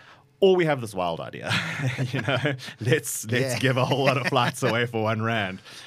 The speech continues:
Speaker 1: Um,
Speaker 2: Hey,
Speaker 1: and
Speaker 2: that's
Speaker 1: so
Speaker 2: right. It was one rand,
Speaker 1: it was
Speaker 2: right?
Speaker 1: one rand
Speaker 2: Yeah,
Speaker 1: the first time
Speaker 2: wow.
Speaker 1: around, yeah. And so, um, we decided to bite the bullet and go for that. And, uh, it was a disaster. <laughs> I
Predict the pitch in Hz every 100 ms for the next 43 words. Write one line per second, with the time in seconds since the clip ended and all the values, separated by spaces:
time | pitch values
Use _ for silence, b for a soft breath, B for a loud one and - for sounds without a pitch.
0 | B B 104 101 101 104 107 147 117 -
1 | 117 143 151 117 107 101 127 147 87 78
2 | 110 113 104 101 120 127 123 120 107 101
3 | 107 104 - 107 95 104 107 90 87 98
4 | 101 87 87 _ - 107 107 107 113 110
5 | 110 107 107 107 107 87 104 - 107 123
6 | 87 101 107 98 95 95 92 90 101 85
7 | 113 101 - - B B B B B 98
8 | 98 101 98 98 98 98 - - 104 101
9 | 90 82 80 76 78 - 113 - - 143
10 | - 127 - 127 143